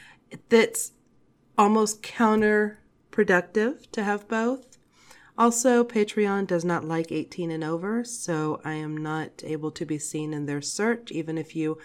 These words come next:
type in the Sissy Whisperer on Patreon search, you cannot find me. You have to have the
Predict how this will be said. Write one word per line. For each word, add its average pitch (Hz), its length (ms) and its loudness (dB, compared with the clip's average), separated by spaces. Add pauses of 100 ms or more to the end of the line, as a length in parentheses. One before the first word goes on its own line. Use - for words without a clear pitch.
(380)
type 175 340 0
in 196 480 0
the 202 120 -6
Sissy 202 300 -8
Whisperer 196 540 -4
on 185 160 -6
Patreon 180 500 -6
search, 185 360 -6
you 156 60 -8
cannot 151 380 -8
find 165 300 -6
me. 160 140 -4
You 156 80 -6
have 151 160 -8
to 147 80 -10
have 147 200 -8
the 151 200 -6